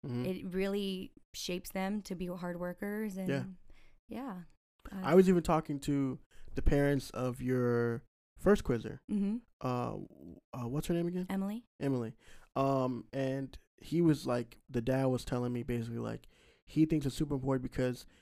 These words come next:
Speaker 1: it gets the word in their heart,
Speaker 2: It
Speaker 1: you know
Speaker 2: does
Speaker 1: what I'm
Speaker 2: get the
Speaker 1: saying?
Speaker 2: word in their heart,
Speaker 1: And
Speaker 2: yeah.
Speaker 1: it helps them to, to, like, have that stuff for the, 'cause, like, he even brought up the example of having, you know, a sword of the spirit and all those things. Like,
Speaker 2: Mm-hmm.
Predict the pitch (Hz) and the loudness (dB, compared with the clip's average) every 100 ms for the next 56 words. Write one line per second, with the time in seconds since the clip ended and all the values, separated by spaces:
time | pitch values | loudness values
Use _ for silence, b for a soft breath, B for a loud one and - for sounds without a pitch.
0 | b - 131 156 - 156 143 160 127 117 | b -6 2 2 4 6 6 6 4 2
1 | 113 - 107 - 120 120 - - - 185 | 2 0 -2 2 2 2 2 2 2 -2
2 | - 180 - - - 139 135 127 139 - | -6 -6 -8 -6 0 2 2 2 2 2
3 | 147 135 - 139 131 123 123 123 - _ | 0 0 0 0 2 2 0 -4 -8 _
4 | _ _ - 127 117 117 120 - 143 147 | _ _ -2 2 2 -2 -6 -6 -4 0
5 | 131 - - 131 123 - - 139 123 - | 0 0 -2 -2 -2 -8 -10 -4 -4 -4
6 | B - 160 139 - _ - - 196 156 | B 2 4 4 0 _ -4 6 8 8
7 | 147 135 131 120 127 127 117 131 120 120 | 8 6 2 0 0 0 -2 -2 -2 -2
8 | 120 120 117 117 b b b - - 135 | -2 -4 -4 -6 b b b -10 -2 -2
9 | 123 120 - 139 123 120 117 120 123 127 | 0 -4 -4 -2 0 0 -2 -2 0 2
10 | - 131 - 202 | 2 0 0 0